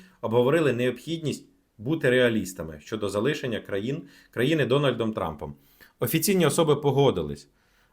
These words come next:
ем, переключити увагу, е, з розгортання європейських військ для підтримки будь-якого припинення вогню на підтримку довгострокової оборони Києва від вторгнення Р Ф без американської підтримки.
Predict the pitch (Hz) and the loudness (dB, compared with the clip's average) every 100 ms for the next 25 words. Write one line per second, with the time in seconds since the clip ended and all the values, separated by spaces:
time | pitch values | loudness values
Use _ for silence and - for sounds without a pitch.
0 | - 92 90 87 82 82 _ 120 117 135 | -8 -2 -2 -2 -4 -8 _ -2 0 -2
1 | 135 151 135 123 127 170 165 180 - _ | -2 0 0 2 6 6 6 -2 -6 _
2 | _ _ 95 92 92 117 151 110 101 113 | _ _ -4 -2 0 2 4 4 0 0
3 | 117 - 151 135 110 110 113 139 139 113 | -2 2 2 4 2 0 2 0 0 -8
4 | 139 175 151 131 120 120 139 131 127 123 | -4 -4 -4 -4 -4 -2 -4 -4 -6 -4
5 | 139 110 - 107 107 107 123 110 104 104 | -2 -2 -2 -4 -4 -4 -2 0 -2 -2
6 | 113 170 226 - _ - 117 123 - 190 | -4 -6 -6 -12 _ -10 -6 -6 0 0
7 | 185 143 127 120 117 127 180 196 165 143 | 2 -2 0 -2 -6 -6 0 2 2 2
8 | 123 147 160 139 165 196 143 113 120 - | 2 4 4 2 0 2 2 2 0 -8
9 | - 160 139 120 110 101 - 110 131 202 | -4 0 2 2 0 -2 -4 0 2 0
10 | - _ _ - 143 143 127 113 151 160 | -4 _ _ 0 2 2 0 0 -2 -4
11 | - 139 135 - 104 82 - | -2 -4 -4 -4 -4 -4 -12